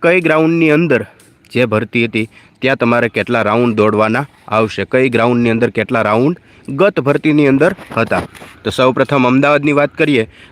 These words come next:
તો આ માત્ર પાંચ કિલોમીટર કમ્પ્લીટ કરવા માટે, એટલે કે જે ભાઈઓ છે, પુરુષ ઉમેદવાર મિત્રો છે, તેમના માટેની જ વાત છે. મહિલા ઉમેદવારોની વાત કરીએ તો તેમને માત્ર ચાર રાઉન્ડ આવશે, તે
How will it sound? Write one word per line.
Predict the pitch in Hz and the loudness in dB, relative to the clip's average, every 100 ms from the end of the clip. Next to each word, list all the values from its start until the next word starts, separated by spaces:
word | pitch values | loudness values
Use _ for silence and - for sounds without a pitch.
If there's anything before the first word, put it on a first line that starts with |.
| - | -4
તો | 151 | 0
આ | 147 | 2
માત્ર | 156 160 165 - | 0 0 -2 0
પાંચ | 143 151 - | -2 -2 -4
કિલોમીટર | 151 147 151 147 151 | -2 0 2 0 -2
કમ્પ્લીટ | 143 143 147 - | -2 -2 -4 -2
કરવા | 143 143 | 0 2
માટે, | 131 127 131 | 2 0 -2
એટલે | 123 135 131 | -2 -2 -2
કે | 156 175 _ - - - _ | 0 -2 _ -20 -20 -20 _
જે | 98 120 160 - - - | -6 0 0 -2 -16 -4
ભાઈઓ | 113 143 175 151 | 0 2 2 2
છે, | 151 | -2
પુરુષ | 127 156 180 175 | 0 2 2 2
ઉમેદવાર | 160 160 156 | 2 2 0
મિત્રો | 156 143 147 | 0 0 -2
છે, | 120 113 - - - | 0 -4 -6 -20 -4
તેમના | 160 185 180 | 0 2 2
માટેની | 151 147 151 156 175 | 0 0 0 0 -2
જ | - - | -8 -6
વાત | 117 123 - | -2 -2 -2
છે. | 110 98 - - - 101 | -8 -8 -12 -20 -12 -4
મહિલા | 113 131 143 139 | 0 2 2 2
ઉમેદવારોની | 139 139 139 143 135 | 2 2 2 2 2
વાત | 131 - | 0 0
કરીએ | 135 135 | 0 2
તો | 127 | 0
તેમને | 123 135 139 | 0 0 2
માત્ર | 123 110 135 | 0 0 -2
ચાર | - 151 147 | 0 0 2
રાઉન્ડ | 131 131 120 | 2 2 2
આવશે, | 120 - | 0 0
તે | 110 147 | -2 -2